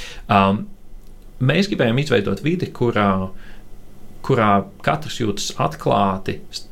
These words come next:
kā starp draugiem. Mēs stāstam tajā brīdī, kad kompānijai grūti, um, mēs esam pilnībā atklāti par to, kā mēs vadam uzņēmumu,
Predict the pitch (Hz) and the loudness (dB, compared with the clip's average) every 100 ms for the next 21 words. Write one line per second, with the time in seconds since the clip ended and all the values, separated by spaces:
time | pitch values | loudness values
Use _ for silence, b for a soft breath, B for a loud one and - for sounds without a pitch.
0 | - - 98 - - - 180 180 127 113 | -12 -4 -4 -2 -4 2 4 4 2 2
1 | 104 104 B B - 117 127 131 - 107 | 0 -2 B B -2 0 0 0 0 2
2 | 101 - 95 95 92 104 95 95 - 98 | 0 -4 -2 -2 0 0 -2 -2 -2 -2
3 | 98 98 95 95 101 147 175 196 139 104 | 0 0 0 -2 2 4 6 4 2 -4
4 | B B 98 82 82 85 - - - 104 | B B -4 -2 -2 -4 -6 -4 0 0
5 | - 101 101 120 127 95 101 - - - | 0 0 0 2 2 2 0 -2 -6 -6
6 | - 101 98 92 - 147 170 156 143 135 | -6 -4 -4 -4 -2 2 2 2 -2 -2
7 | 131 117 107 98 | 0 2 2 0